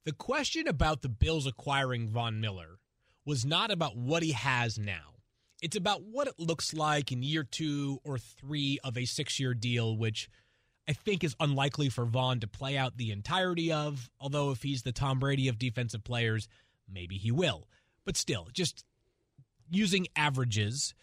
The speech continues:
so far, uh, of the N F L history, like, it's unlikely to see a guy be a dominant performer as an outside linebacker at the age of thirty-nine, making twenty million bucks a year. But the other reality of it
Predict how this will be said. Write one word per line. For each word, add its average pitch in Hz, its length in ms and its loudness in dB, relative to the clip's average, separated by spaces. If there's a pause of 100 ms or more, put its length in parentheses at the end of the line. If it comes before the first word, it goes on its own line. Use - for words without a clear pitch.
so 139 220 0
far, 117 500 0
uh, 117 280 0
of 127 100 -4
the 123 120 0
N 123 100 0
F 120 80 -4
L 110 100 -2
history, 107 400 -4
like, 107 180 -2
it's 139 120 -4
unlikely 160 400 2
to 131 60 0
see 135 200 0
a 120 60 0
guy 120 280 4
be 117 180 2
a 113 40 2
dominant 127 500 2
performer 110 460 0
as 104 100 2
an 107 160 0
outside 123 320 0
linebacker 107 520 0
at 101 80 -2
the 117 220 0
age 117 140 2
of 101 80 -4
thirty-nine, 107 800 0
making 104 220 0
twenty 110 260 2
million 101 260 0
bucks 98 260 -4
a 113 40 0
year. 117 240 0 (720)
But 226 560 2 (600)
the 143 140 0
other 294 200 0
reality 120 560 0
of 90 140 -10
it 123 100 -14